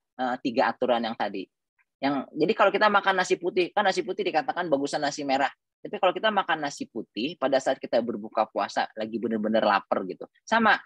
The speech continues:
nasi putih masuk ke mulut kita, karbohidrat ini nanti hancur jadi maltosa, masuk jadi glukosa, glukosa masuk pembuluh darah,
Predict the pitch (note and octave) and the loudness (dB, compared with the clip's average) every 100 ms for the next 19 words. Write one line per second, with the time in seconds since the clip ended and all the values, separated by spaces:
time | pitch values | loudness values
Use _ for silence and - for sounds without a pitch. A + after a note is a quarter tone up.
0 | _ B2+ D3+ C3 C3+ E3 C#3 - C3 A#2 | _ -2 0 0 0 2 0 -2 -2 0
1 | A2 G#2+ G2 - D#3 F3+ A2 G#2 G#2 G#2 | 0 -2 -4 2 2 2 -2 -4 -2 -2
2 | G2+ A2+ D3 E3 A2 A#2 A2 G#2 C#3 B2+ | 0 -2 -4 -2 0 2 2 2 0 0
3 | G2+ G#2 F#2+ F#2+ F2+ - D3 E3+ - - | -2 0 -2 0 -2 2 2 2 -6 -20
4 | _ F#2+ A#2 A2+ G#2 G2+ G2+ G2 - D#3 | _ -12 -6 -4 -2 -4 -2 -2 2 2
5 | E3+ A#2+ A2+ G#2 D3 B2+ A#2+ A2+ G#2+ G#2 | 2 0 -2 0 0 0 -2 -6 -6 -6
6 | G2+ F#2 A#2+ F#3 | -2 2 4 2